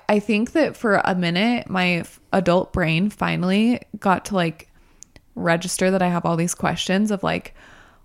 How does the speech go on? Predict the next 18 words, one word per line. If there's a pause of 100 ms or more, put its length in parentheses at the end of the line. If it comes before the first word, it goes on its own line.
(140)
what
if
our, (920)
like,
when
I
saw
the
images
of (1400)
Afghani
women (260)
handing
their
babies
over
to
Marines,